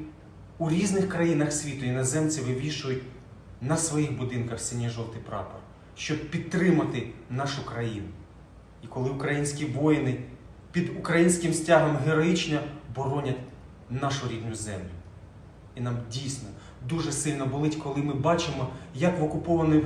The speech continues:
містах рашисти зривають наші прекрасні прапори, а натомість вивішують там свою трикольорову ганчірку. Але при цьому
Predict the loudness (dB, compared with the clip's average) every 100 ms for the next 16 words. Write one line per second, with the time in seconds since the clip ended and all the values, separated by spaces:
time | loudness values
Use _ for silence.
0 | 4 2 4 4 4 0 2 0 0 0
1 | 2 4 6 6 6 4 4 0 -4 -2
2 | 2 2 2 -2 -2 0 2 4 4 0
3 | -4 0 4 4 4 4 4 4 0 -2
4 | -2 -2 -6 -8 -14 -6 -6 -4 -4 -2
5 | -2 -6 -12 -18 -18 -18 -16 -10 -8 -6
6 | -4 -2 -2 -2 -2 -4 -4 -6 -8 -10
7 | -14 -18 -20 -20 -18 -18 -20 -20 -20 -18
8 | -18 -20 -20 -14 -10 -10 -8 -10 -8 -4
9 | -4 -4